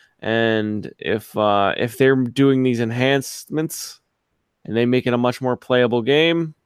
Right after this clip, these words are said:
that's all I ask. New Super Mario Bros. U D X,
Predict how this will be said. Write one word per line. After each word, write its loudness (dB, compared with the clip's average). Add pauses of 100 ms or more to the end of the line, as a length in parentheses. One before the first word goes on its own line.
(600)
that's -10
all 4
I 4
ask. 0 (2750)
New 2
Super -4
Mario 4
Bros. 2
U 0
D 0
X, 0